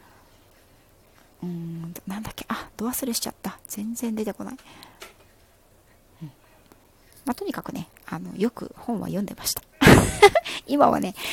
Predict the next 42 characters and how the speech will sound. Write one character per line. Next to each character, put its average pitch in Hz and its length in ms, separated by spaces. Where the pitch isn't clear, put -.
悲 269 160
し 285 240
い - 20
ぐ 294 120
ら 240 80
い 190 60
全 190 200
然 180 260
本 185 360
を - 140
読 208 160
ん 190 60
で 165 100
な 185 140
い 175 60
の 160 120
で、 202 340
あ 185 140
の、 180 140
子 - 140
育 220 240
て 214 80
パ 220 100
パ 214 80
さ 185 160
ん 175 60
の 175 80
ね、 262 260
配 185 260
信 175 320
を、 170 360
あ 165 160
の、 170 640
せ - 160
っ - 20
せ 185 140
と - 140
お 185 40
伺 180 300
い 180 60
し - 100
て、 330 160